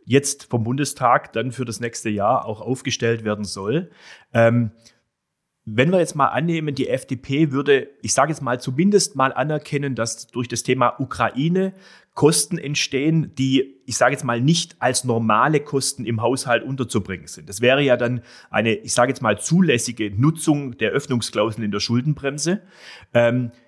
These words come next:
ich merke, und du hast die C D U angesprochen, wenn wir in eine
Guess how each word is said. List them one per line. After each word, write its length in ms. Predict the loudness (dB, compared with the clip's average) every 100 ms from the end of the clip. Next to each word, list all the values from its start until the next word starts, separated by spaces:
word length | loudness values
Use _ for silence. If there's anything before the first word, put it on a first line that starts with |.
| _
ich 160 | -6 4
merke, 400 | 6 4 4 0
und 100 | 2
du 100 | -2
hast 120 | -2
die 80 | -2
C 140 | -2
D 100 | 0
U 160 | -2 -2
angesprochen, 760 | -2 -4 -6 -4 -4 -2 -4 -2
wenn 300 | 0 2 4
wir 260 | 4 4 -4 _ _ _ _ _ -2
in 180 | 2
eine 580 | 2 0 -2 -2 -2 -4